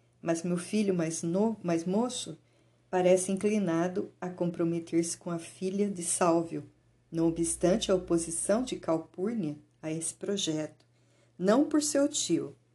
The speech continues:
sempre digno e respeitável aos nossos olhos, mas por sua mulher, que não parece disposta a abandonar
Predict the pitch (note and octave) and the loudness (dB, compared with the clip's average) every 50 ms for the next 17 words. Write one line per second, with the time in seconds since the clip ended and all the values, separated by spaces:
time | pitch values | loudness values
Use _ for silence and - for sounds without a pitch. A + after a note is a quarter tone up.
0 | _ _ _ _ _ - - F3 E3 D#3+ - - - A2+ B2 D3 D#3+ F#3 G3 F#3 | _ _ _ _ _ -6 -4 -2 -2 -2 -2 -6 -6 -6 -2 0 0 0 2 2
1 | F3+ D#3 D3 C#3 C#3 - _ _ _ _ _ _ D#3+ D#3 C#3+ E3 E3 - - - | 2 0 0 -2 -8 -12 _ _ _ _ _ _ -8 -2 0 0 0 0 -2 -4
2 | D#3 D#3 D#3 - D#3+ D3+ D3 D3 D3+ D#3 C#3+ D3 D3 D3 - D3 D3 C#3+ - - | -4 -4 -4 -2 -2 0 0 0 -2 -2 -4 -4 -4 -6 -8 -8 -8 -8 -8 -10
3 | - D3 - - D3 D3 C#3+ C#3+ C3+ - - - - - - _ _ _ _ _ | -10 -10 -4 -2 -2 0 0 -2 -4 -6 -10 -10 -10 -10 -12 _ _ _ _ _
4 | _ _ - D#3 E3 E3 E3+ - - - F#3 F3+ F3+ - - F#3+ F#3+ G#3 A3 A#3 | _ _ -2 0 2 2 2 0 -2 -2 -2 -2 0 4 4 6 6 6 4 6
5 | G#3+ F#3 F3+ F3+ F3+ F3+ F3+ - F3 F3 F#3+ A#3 C4 - C4+ A3+ G3 F#3 F#3 F#3 | 6 8 8 8 6 4 0 -2 0 0 0 0 0 -2 2 4 6 6 4 2
6 | - - - D#3+ E3 - - - _ - F3 F#3+ G#3+ A3 - - - D#3+ C#3+ - | -4 -8 -8 -6 -6 -6 -8 -8 _ -2 -2 -2 -2 -4 -6 -6 -6 -6 -6 -4
7 | - F3 E3 D#3 D3+ - - - E3+ D#3+ D#3 E3 D#3+ D#3 D#3 E3 F3 G#3 A3 | -2 0 0 0 0 -2 -2 0 0 0 0 -2 -2 0 0 0 0 0 -2